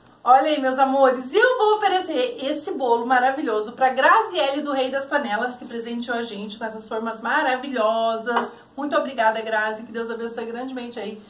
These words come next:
os seus negócios, que Deus prospere muito, muito, muito, com muito sucesso, tá bom? Agora vamos experimentar. Olha aí. Lembrando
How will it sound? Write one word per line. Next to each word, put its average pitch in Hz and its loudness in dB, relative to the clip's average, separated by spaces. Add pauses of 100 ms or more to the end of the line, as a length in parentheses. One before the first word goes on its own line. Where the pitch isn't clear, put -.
(200)
os - -12
seus 233 -2
negócios, 226 -2
que - -20
Deus 226 -4
prospere 247 -4
muito, 359 4
muito, 320 -4
muito, 285 -6 (300)
com 269 -8
muito 294 -4
sucesso, - -8
tá 208 -6
bom? 294 2
Agora 196 -2
vamos 302 4
experimentar. 494 0 (500)
Olha - -10
aí. - -10 (1500)
Lembrando 220 -4